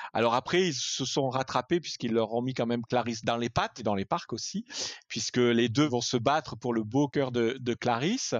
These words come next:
Donc, si on ne peut pas dire que Tic et Tac sont homosexuels, est-ce qu'on peut dire qu'ils sont bisexuels ? Je vous laisse trancher le débat, moi je l'ai pas tranché.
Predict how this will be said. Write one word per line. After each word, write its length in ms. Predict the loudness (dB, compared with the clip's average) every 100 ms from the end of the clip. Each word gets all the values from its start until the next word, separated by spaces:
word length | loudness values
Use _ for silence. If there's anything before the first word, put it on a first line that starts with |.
| -4 -8 -10 -12
Donc, 200 | -6 -4
si 200 | -2 0
on 180 | 2 2
ne 140 | 2 4
peut 160 | 4
pas 160 | 2 0
dire 340 | 0 0 0
que 140 | 0 0
Tic 200 | 0 0
et 40 |
Tac 180 | 0 0
sont 120 | -2
homosexuels, 720 | -2 -2 -2 -4 0 4 4 2 -6 -18 -8
est-ce 160 | -4 -2
qu'on 140 | -2
peut 120 | 2 2
dire 180 | 2
qu'ils 100 | 0
sont 120 | -2 -2
bisexuels ? 540 | 0 -2 0 2 2
Je 80 | 2
vous 100 | -4
laisse 180 | -4 -6
trancher 260 | -8 -2
le 80 | 0
débat, 300 | 0 2 2
moi 120 | 2 0
je 60 | 0
l'ai 80 |
pas 140 | 0 -2
tranché. 540 | -2 -6 -2 0 0